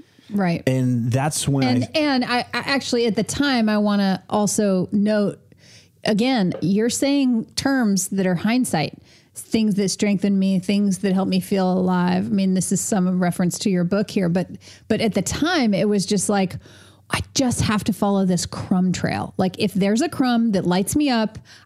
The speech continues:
Speaker 1: I can't think about all the things that, like, uh, how it's gonna rescue me or how it's gonna, how I'm gonna look or how it'll be in a career path.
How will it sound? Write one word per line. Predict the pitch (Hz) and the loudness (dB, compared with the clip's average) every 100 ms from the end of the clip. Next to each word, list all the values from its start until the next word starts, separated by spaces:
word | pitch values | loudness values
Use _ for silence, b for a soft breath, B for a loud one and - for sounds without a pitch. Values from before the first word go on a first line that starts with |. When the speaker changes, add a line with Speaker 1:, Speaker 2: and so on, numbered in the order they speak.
| - | -6
Speaker 1:
I | |
can't | - 240 233 | -2 0 0
think | - 254 240 | 0 -2 2
about | 226 214 | 2 2
all | 214 | 2
the | 208 | 0
things | 190 233 220 208 | 0 2 2 0
that, | 190 208 196 - | 0 0 -2 -6
like, | 180 196 190 - | -2 -2 -2 -6
uh, | - - - | -12 -8 -4
how | 220 226 | -2 0
it's | 208 - | -2 0
gonna | 208 | 0
rescue | 196 208 - 226 | 2 0 0 0
me | 202 208 202 | 0 2 0
or | 143 190 | 0 0
how | 208 202 | 0 0
it's | 196 | -2
gonna, | - 208 185 180 - | 0 0 2 0 -2
how | - 208 | -2 0
I'm | 208 | 2
gonna | 202 214 | 2 2
look | 196 196 190 - | 2 0 -2 -4
or | - 180 | -4 -4
how | 185 202 220 214 B B - | 0 0 0 -2 B B -4
it'll | 220 208 | 0 2
be | 196 208 208 208 - 196 | 2 2 2 0 -4 -4
in | 123 220 202 196 | 0 2 2 0
a | - | -2
career | - 220 214 196 185 | -2 0 2 2 0
path. | 180 165 156 175 | 0 0 0 -2